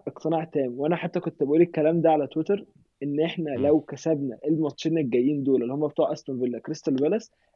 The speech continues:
Speaker 1: أنا أقول لك بص، أقسم بالعشرة إن أنت هتتأهل تشامبيونز ليج السنة الجاية، عشان
Speaker 2: مم.
Speaker 1: دول ممكن يكونوا أكتر فريقين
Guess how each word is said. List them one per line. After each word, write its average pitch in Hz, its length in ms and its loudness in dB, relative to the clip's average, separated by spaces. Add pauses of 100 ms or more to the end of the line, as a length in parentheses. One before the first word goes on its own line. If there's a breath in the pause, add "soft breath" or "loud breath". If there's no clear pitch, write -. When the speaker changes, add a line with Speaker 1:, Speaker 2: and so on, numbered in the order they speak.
(120)
Speaker 1:
أنا 156 180 2
أقول 185 280 6
لك 233 200 4
بص، 165 280 -6
أقسم 165 420 0
بالعشرة 190 580 2 (460)
إن 143 180 0
أنت 202 220 2 (220)
هتتأهل 156 440 -8
تشامبيونز 131 420 -4
ليج 127 140 -4
السنة 127 240 -12
الجاية، 104 280 -10 (380)
عشان 135 260 -2
Speaker 2:
مم. 151 80 0
Speaker 1:
دول 202 280 6
ممكن 190 380 0
يكونوا 208 400 0 (420)
أكتر 151 420 -4
فريقين 147 440 2